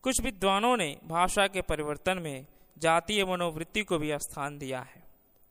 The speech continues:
उनका कहना है कि प्रत्येक जाति की विशिष्ट मनोवृत्ति होती है, जो एक दूसरी से भिन्न होती है। फिर कोई जाति किसी से श्रेष्ठ होती है और कोई किसी से हीन।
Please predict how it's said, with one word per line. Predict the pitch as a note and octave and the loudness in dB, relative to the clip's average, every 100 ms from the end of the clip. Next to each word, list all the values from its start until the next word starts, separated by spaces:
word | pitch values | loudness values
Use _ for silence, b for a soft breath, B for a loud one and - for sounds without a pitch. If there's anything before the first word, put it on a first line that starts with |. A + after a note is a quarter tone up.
| - | -20
उनका | C3+ - D3 | -12 -4 -4
कहना | - C#3+ D3 F3+ | -2 -4 0 0
है | F#3 F#3 | 0 -2
कि | F#3 D#3 b b b | -6 -10 b b b
प्रत्येक | F3 F3 G3 G#3+ G#3 | -4 0 4 4 4
जाति | F3+ F3 F#3 | 2 2 2
की | F3 F3 | -2 -2
विशिष्ट | F3 G3+ - F#3+ | 0 -2 -2 -4
मनोवृत्ति | E3 D#3+ D3+ - G#3+ | -2 -4 -6 -8 -4
होती | G#3 F#3 F3 D#3+ | -2 -2 -4 -6
है, | D3+ C#3 C#3 b b - | -6 -6 -6 b b -2
जो | F3 | -2
एक | D#3+ F3 G#3 F#3 | 0 2 2 2
दूसरी | E3+ D#3+ E3+ E3 | -4 -2 0 0
से | E3 | -2
भिन्न | D3 D#3+ D#3+ | -4 -6 -6
होती | D#3 C3 B2+ C3 | -8 -10 -10 -12
है। | B2 A#2 A2 - _ _ _ _ _ - | -12 -14 -14 -20 _ _ _ _ _ -2
फिर | D3 D3 b b b | 0 -4 b b b
कोई | F3+ F3 | -2 4
जाति | F3+ F#3 G3+ | 6 4 2
किसी | F#3+ F3+ G#3 | -4 -4 -2
से | G#3 F3+ | -2 -2
श्रेष्ठ | - F#3 G3+ A3+ | 0 -2 0 0
होती | F#3 - E3+ | 0 -2 -2
है | D#3 C#3+ C#3+ b b | 0 -2 -4 b b
और | E3 | -4
कोई | D#3+ F3+ | 0 -2
किसी | F3 E3+ E3+ | -2 -4 -4
से | D#3+ D3 | -4 -6
हीन। | C#3+ B2 A2+ | -6 -10 -12